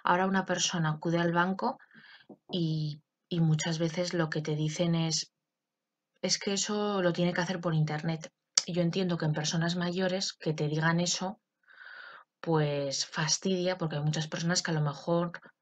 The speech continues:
no tienen ese conocimiento, no se atreven, ¿vale? O ahora si ponemos el ejemplo, ¿vale? Con todo esto del tema del coronavirus, pues sobre todo las personas mayores que son personas de riesgo,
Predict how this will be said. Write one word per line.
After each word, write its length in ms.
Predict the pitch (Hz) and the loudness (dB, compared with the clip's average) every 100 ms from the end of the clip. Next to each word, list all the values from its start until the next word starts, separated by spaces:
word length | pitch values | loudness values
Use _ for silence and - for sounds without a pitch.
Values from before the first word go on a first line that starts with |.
| _ _ _ - | _ _ _ -4
no 560 | 165 160 156 160 170 | 0 4 6 6 4
tienen 300 | 165 170 160 | 4 4 4
ese 180 | 156 165 | 4 2
conocimiento, 920 | 156 160 156 180 190 202 196 196 190 - | 2 0 2 0 0 0 -2 -4 -6 -6
no 240 | 170 165 160 | 0 2 2
se 180 | - 156 | 2 0
atreven, 720 | 151 190 214 202 196 190 196 - _ _ - | -2 -2 -2 0 0 -2 -4 -12 _ _ -4
¿vale? 400 | 151 160 220 - _ - - - - | -2 -2 -6 -14 _ -18 -18 -16 -2
O 260 | 170 151 | 0 2
ahora 240 | 147 165 170 | 4 4 4
si 120 | 175 | 2
ponemos 340 | 156 151 156 165 | 0 0 0 0
el 80 | 156 170 | 0 0
ejemplo, 520 | 165 190 175 160 - - _ _ _ _ _ _ - | 0 0 -2 -4 -12 -16 _ _ _ _ _ _ -8
¿vale? 300 | 185 170 165 | 0 2 2
Con 180 | 185 165 | 0 0
todo 200 | 156 151 | 0 -2
esto 240 | 151 - 160 | -2 -2 -2
del 640 | 160 160 160 160 156 156 | 0 2 2 2 0 0
tema 260 | 160 160 | 0 2
del 100 | 160 | 0
coronavirus, 800 | 160 165 160 165 175 180 185 - - - - - - - - | 0 0 2 2 0 -2 -6 -8 -16 -20 -18 -18 -18 -18 -8
pues 300 | 165 156 151 | 0 0 0
sobre 260 | 160 147 | -2 -4
todo 160 | 151 165 | -2 0
las 140 | 156 | 0
personas 360 | - 156 160 160 | -2 -2 0 0
mayores 460 | 165 165 175 156 - | 0 2 2 2 -2
que 140 | 156 | -2
son 280 | - 165 160 | 0 2 2
personas 600 | 170 165 185 170 151 - | 0 0 0 0 0 0
de 160 | 147 | -2
riesgo, 600 | 147 170 175 - 165 - | 0 2 2 2 -4 -6